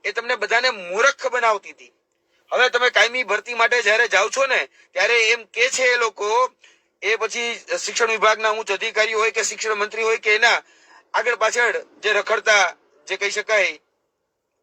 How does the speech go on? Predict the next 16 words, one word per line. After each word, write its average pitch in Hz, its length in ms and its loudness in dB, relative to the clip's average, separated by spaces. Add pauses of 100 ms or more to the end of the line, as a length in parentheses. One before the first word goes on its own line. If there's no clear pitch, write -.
(520)
જા 175 160 4
કદા 190 200 0
કેટલી 190 280 -4
ગરમ 190 220 0
હોય 190 100 0
એવા 185 160 2
લોકો, 196 460 -2 (160)
બરોબર? 160 320 0 (640)
સમજી 185 300 -8
ગયા 214 200 2
છો 214 100 -4
ઈશારો 202 320 2
કોને 175 280 0
છે? 135 180 -6 (380)
એવા 214 200 4
લોકો 214 520 0